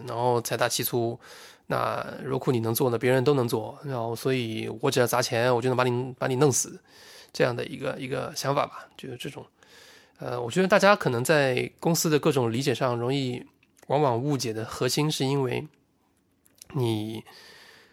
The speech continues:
会容易去关注一些非核心的要素，但是这些非核心的要素呢，在某些时，例子上，或者说在某些时候，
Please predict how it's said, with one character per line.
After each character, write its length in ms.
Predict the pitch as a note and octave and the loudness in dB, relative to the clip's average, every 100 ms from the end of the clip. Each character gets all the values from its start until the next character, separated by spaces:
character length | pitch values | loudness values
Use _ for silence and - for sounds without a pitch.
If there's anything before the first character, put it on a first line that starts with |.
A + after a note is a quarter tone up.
| _ _ | _ _
会 260 | - F#3+ | 2 4
容 200 | D#3 C3 | 6 4
易 120 | D#3+ D#3+ | 4 2
去 240 | - D#3 | 0 0
关 200 | E3+ E3+ | 4 4
注 120 | E3 | 4
一 60 | D3 | 0
些 220 | C3 D#3 | 0 0
非 200 | D3 G3+ | 2 2
核 160 | G#3+ A2+ | 2 0
心 160 | - | 0
的 60 | B2+ | 0
要 160 | B2 G#2+ | 0 -2
素， 240 | - - _ _ _ _ _ _ _ - | -8 -18 _ _ _ _ _ _ _ -4
但 120 | - F#3 | 4 4
是 100 | E3 | 4
这 100 | E3+ | 2
些 80 | E3+ | 4
非 180 | G#3 | 4
核 80 | E3+ | 4
心 120 | C#3 | 4
的 60 | D3+ | 4
要 140 | D3 | 4
素 140 | B2+ C#3+ | 4 0
呢， 140 | A#2+ | 0
在 420 | A#2 D#3 C3+ B2+ - | 2 4 4 0 -4
某 220 | - B2+ A2+ | -2 0 2
些 280 | E3+ F3+ E3 | 2 2 2
时， 580 | - - - - - - - - | 0 0 0 -2 -4 -8 -14 -12
例 200 | F#3+ A3+ | -4 -2
子 120 | G3+ B2+ | 0 -2
上， 180 | A2+ | -4
或 100 | A2 | -4
者 80 | B2+ | -2
说 160 | B2+ C#3+ | 0 0
在 80 | D3+ | 0
某 200 | B2 C3 | 0 -4
些 180 | D3+ | -2
时 300 | D#3 - - | 0 0 0
候， 180 | A#2+ A#2+ | -2 -4